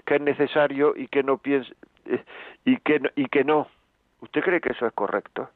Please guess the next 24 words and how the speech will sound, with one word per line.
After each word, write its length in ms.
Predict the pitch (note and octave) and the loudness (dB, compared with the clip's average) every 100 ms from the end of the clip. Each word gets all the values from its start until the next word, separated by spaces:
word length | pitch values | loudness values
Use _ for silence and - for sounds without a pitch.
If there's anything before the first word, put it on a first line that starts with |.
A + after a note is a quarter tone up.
| _ _ _ - - - - | _ _ _ -20 -20 -20 -4
Muchos 280 | C3+ E3 C#3+ | -2 0 2
machacan 540 | C#3+ - D3+ - C3+ | 0 2 0 2 0
a 60 | C3 | 0
su 120 | C3 | -2
hijo 240 | C#3 C#3+ | -2 -2
diciéndole 540 | C3 B2 C#3+ C3 C3 B2+ | -2 -2 -2 2 2 4
cada 300 | C#3 C3 B2+ | 4 4 2
día 320 | C#3+ C3 C3+ | 2 2 2
el 140 | B2+ | 0
sudor 480 | - A#2+ A#2 C#3+ - | -8 -4 2 2 0
que 100 | C3+ | -4
me 140 | B2+ | -6
cuesta 460 | B2+ C3 D3+ - C#3 | 0 2 2 2 0
ganar 300 | C3 A#2+ C3 | 0 0 -2
este 240 | C3+ - | -2 -6
dinero, 540 | A#2+ B2 C#3+ C#3 C3+ C3 - - - | -8 0 4 4 2 -2 -10 -20 -6
y 60 | B2+ | -2
eso 180 | C3+ D3 | 2 2
es 80 | D3 | 2
marcar 520 | C#3+ B2 A2 D3+ D3+ | 2 -2 0 2 2
a 60 | |
los 220 | C3+ A#2+ - | 0 -4 -10
hijos 360 | C3+ C#3+ C3 - | -4 -2 -2 -4
y, 140 | C#3 | -4